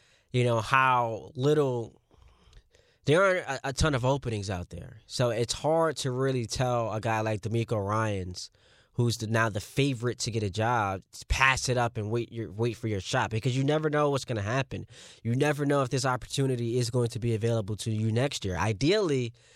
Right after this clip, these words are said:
like, we would love it to be that way, right? Like, you, you get interviewed for a job and you decide, "You, you know what, this is not the best chance for me. This is not suitable for, you know, how I see my future," and go return to San Francisco,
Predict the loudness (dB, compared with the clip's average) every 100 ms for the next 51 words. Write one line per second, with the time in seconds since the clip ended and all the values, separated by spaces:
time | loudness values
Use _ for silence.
0 | -20 _ -2 0 2 2 4 4 2 0
1 | -4 -2 -2 -2 -4 -6 -8 0 2 2
2 | 0 -2 -4 -6 -4 0 2 2 0 -2
3 | -2 0 0 0 2 2 2 0 -4 -4
4 | -2 -2 0 2 0 0 -2 -2 -2 0
5 | 2 2 0 -2 0 -2 -2 -2 -2 0
6 | 0 0 -2 -4 -4 -6 -10 -20 -6 -2
7 | 0 0 0 0 -2 -4 -2 -2 -2 -6
8 | -4 0 2 2 0 -2 0 2 2 2
9 | 0 -2 -4 -4 -4 -8 -4 -2 -2 -4
10 | -10 -20 -20 -6 -2 -2 0 2 2 0
11 | 0 0 0 0 0 0 0 -4 -2 -2
12 | 0 0 0 -2